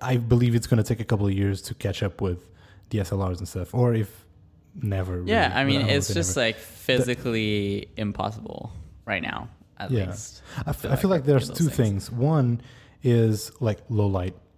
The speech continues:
Speaker 1: things. Like, you c-, you have such a small lens that you can't get enough light to come in. So, you know, taking pictures or video in the dark,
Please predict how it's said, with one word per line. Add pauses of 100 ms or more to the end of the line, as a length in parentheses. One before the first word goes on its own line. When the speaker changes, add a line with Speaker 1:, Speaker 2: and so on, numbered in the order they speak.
(240)
Speaker 1:
things.
Like,
you
c-,
you
have
such
a
small
lens
that
you
can't
get
enough
light
to
come
in.
So, (460)
you
know,
taking
pictures
or
video
in
the
dark,